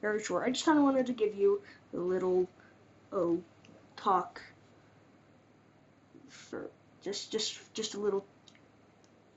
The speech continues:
ten-minute talk. It's not even ten minutes, only six minutes, but I, um, okay, before this gets any worse, goodbye. And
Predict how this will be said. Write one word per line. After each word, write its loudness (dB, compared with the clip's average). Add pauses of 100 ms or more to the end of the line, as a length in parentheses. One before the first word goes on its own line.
(1300)
ten-minute -2
talk. -2 (220)
It's -2
not 10
even 8
ten 2
minutes, 0
only -4 (340)
six -6
minutes, -2
but 0 (560)
I, 0
um, -2 (1200)
okay, -2
before 6
this 6
gets 6
any 6
worse, 2 (360)
goodbye. 0 (800)
And 2